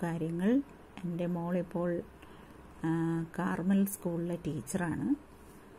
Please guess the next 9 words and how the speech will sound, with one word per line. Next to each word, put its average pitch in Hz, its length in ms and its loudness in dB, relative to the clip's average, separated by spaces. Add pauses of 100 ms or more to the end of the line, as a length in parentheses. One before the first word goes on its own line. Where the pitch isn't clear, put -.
(880)
ഉം, 175 640 -4 (840)
ഞാനാണ് 175 560 2
അവളുടെ 175 360 0 (600)
ഗുരുനാഥ. 170 680 2 (2000)
ഉം, 170 440 -4
എല്ലാം 175 340 2
നേരത്തെയൊക്കെ 175 560 4
പഠിച്ചൊക്കെ 175 480 0
വയ്ക്കുമായിരുന്നു. 175 960 0